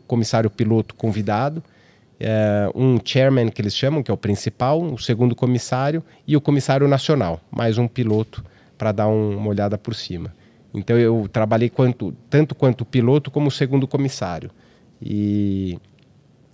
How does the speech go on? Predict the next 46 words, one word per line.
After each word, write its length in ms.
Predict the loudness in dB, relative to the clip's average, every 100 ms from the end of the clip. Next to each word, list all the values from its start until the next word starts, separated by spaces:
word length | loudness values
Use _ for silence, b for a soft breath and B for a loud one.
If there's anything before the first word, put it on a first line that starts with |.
| _ -4
e 100 | 2
daí, 500 | 4 4 2 0 -2 b b -4
é, 280 | 0 0 0 -6
tudo 240 | -6 -6 -6
que 400 | -8 -6 -4 -6 _ _ -20 _
a 80 | -12
corrida, 420 | -2 2 4 2
quem, 440 | 0 0 2 0 -2
quem 260 | -2 0 0
faz 380 | -2 0 2 4
ela 220 | 4 4
girar 540 | 4 4 4 4 2 2
é 100 | 2
o 60 |
diretor 340 | 2 0 0 -2
de 80 |
provas, 420 | -2 -2 -4 -4 -8
é 40 |
o 60 | -2
cara 180 | 0
mais 220 | 2 4 4
importante, 760 | 4 2 2 2 2 0 -6 B B
é 60 | -6
o 40 |
cara, 200 | -2 0
deu 120 | 2 2
um 60 |
acidente, 500 | 0 0 2 2 2
põe 140 | -2 0
bandeira 260 | 0 2
amarela, 440 | 2 2 2 2 2
bandeira 340 | 0 0 2
vermelha, 480 | 0 2 2 2 0
para 220 | 0 0
a 20 |
corrida, 680 | 2 0 2 0 0 -2 -2 B B B -8
é, 280 | -2 0 2 0 -2 -4
né, 380 | -2 2 2 2
e, 560 | 0 -4 -6 -4 -4 -2
ele 200 | 0 0
vê 160 | 2
a 60 | 2
corrida 280 | 4 4 4
como 220 | 0 -2
um 60 | -2
todo. 440 | -2 -2 -2 -8